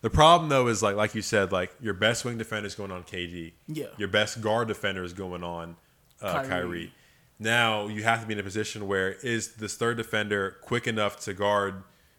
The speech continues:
Speaker 1: Ben Simmons, and is he strong enough? Like,
Speaker 2: Yeah,
Speaker 1: like, Ben,
Speaker 2: exactly.
Speaker 1: like, that, that, that was the part of Ben Simmons that always intrigued me, 'cause, like, in transition he's unstoppable, but, like, in the half court, if, like, if, if he w-,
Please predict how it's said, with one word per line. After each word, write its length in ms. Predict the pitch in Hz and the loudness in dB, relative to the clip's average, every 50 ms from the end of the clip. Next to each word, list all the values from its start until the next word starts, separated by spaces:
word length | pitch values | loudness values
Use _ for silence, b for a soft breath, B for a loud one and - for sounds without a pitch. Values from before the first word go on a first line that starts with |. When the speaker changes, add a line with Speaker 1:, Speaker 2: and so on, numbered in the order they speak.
| b _ | b _
Speaker 1:
Ben 160 | 104 101 - - | 0 0 2 0
Simmons, 340 | - 117 117 113 104 92 | 0 0 0 0 -2 -2
and 80 | 92 92 | 0 0
is 140 | 110 - 92 | -2 -2 -2
he 40 | - | -6
strong 320 | - - 90 101 104 90 | -6 -2 0 0 0 0
enough? 320 | 80 80 80 82 - - | -2 -6 -10 -12 -6 0
Like, 120 | - 208 214 | 4 6 6
Speaker 2:
Yeah, 180 | 202 180 165 165 | 6 6 4 2
Speaker 1:
like, 140 | 165 - 170 | 0 2 2
Ben, 300 | 185 175 113 120 123 120 | 4 6 6 6 4 2
Speaker 2:
exactly. 160 | 95 110 135 B B B - 113 | -4 -12 -16 B B B 0 2
Speaker 1:
like, 100 | 113 - | 2 4
that, 180 | 131 127 120 123 | 2 2 2 -2
that, 120 | 123 117 | 2 4
that 260 | 135 139 151 156 - | 6 8 8 6 4
was 200 | 151 147 135 113 | 2 0 0 0
the 100 | - 123 | -2 -2
part 240 | - - 131 120 117 | 0 2 4 4 4
of 60 | 113 | 4
Ben 140 | 113 110 101 | 2 0 -2
Simmons 220 | - 117 113 107 | -2 -4 -4 -2
that 100 | 107 104 | -2 0
always 260 | 104 104 104 101 98 95 | 0 -2 -2 -4 -6 -8
intrigued 340 | 90 - - 113 110 101 | -10 -6 -4 -4 -4 -4
me, 80 | 101 92 | -4 -4
'cause, 220 | 95 98 92 87 | -4 -4 -4 -2
like, 160 | 98 95 95 - - - - | -4 -4 -4 -6 -10 -6 -4
in 160 | 123 117 110 | -4 -4 -2
transition 500 | - 120 107 101 92 113 117 - - 98 | 0 0 -2 0 0 -2 -4 -4 -6 -8
he's 160 | 95 87 - | -8 -8 -8
unstoppable, 760 | 90 85 - - 101 98 98 - 95 87 90 90 87 87 - b b b b b b b b b b b _ | -10 -8 -2 0 2 2 2 0 -6 -8 -6 -6 -6 -6 -8 b b b b b b b b b b b _
but, 100 | - 120 | -2 -2
like, 180 | 110 104 104 113 | 0 0 -2 -2
in 120 | 117 113 | -2 0
the 100 | 104 101 | 0 2
half 320 | 101 110 110 113 - - | 2 2 2 2 0 -4
court, 340 | - 110 98 95 87 85 - b b b b b b b b - | -6 -6 -4 -4 -4 -6 -8 b b b b b b b b -10
if, 260 | 120 117 110 - - | -8 -8 -8 -6 -4
like, 160 | 104 104 104 | -2 -2 -2
if, 160 | 110 107 104 110 120 | -2 -6 -6 -6 -6
if 120 | 117 - 117 | -6 -4 -2
he 80 | 117 | -2
w-, 260 | 107 101 107 110 117 | -2 -4 -4 -6 -8